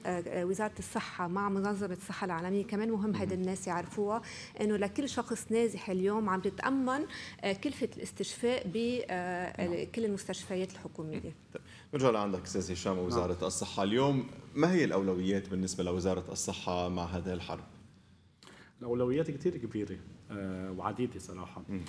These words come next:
Speaker 3: نحن اليوم حكينا كتير عن الجرحى، وحكينا كتير عن الموضوع الاستقبال الإصابات، يمكن ما حكينا عن موضوع النازحين. اليوم احتياجات النازحين الصحية كتير كبيرة،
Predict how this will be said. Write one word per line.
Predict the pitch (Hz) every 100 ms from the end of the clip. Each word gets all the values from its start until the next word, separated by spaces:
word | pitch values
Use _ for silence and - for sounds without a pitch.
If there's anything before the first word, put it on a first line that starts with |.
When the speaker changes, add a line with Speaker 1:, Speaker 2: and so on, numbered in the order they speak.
| - - - 131
Speaker 3:
نحن | 139
اليوم | 131 123 151 143
حكينا | - - 143
كتير | - 143
عن | 104
الجرحى، | 95 113 113 95 87 - - -
وحكينا | - - 123 117
كتير | 101 120
عن | 98 95
الموضوع | 92 92 101 104
الاستقبال | 95 101 - 95 107
الإصابات، | 107 - 101 110 - - - - - -
يمكن | 123 127 117 - -
ما | 117 123
حكينا | 151 117
عن |
موضوع | 107 117
النازحين. | 107 98 - 107 - - - - - - -
اليوم | 120 147
احتياجات | 127 120 107 131
النازحين | 120 110 120 123
الصحية | - 107 - 117 113
كتير | - 117
كبيرة، | 101 98 92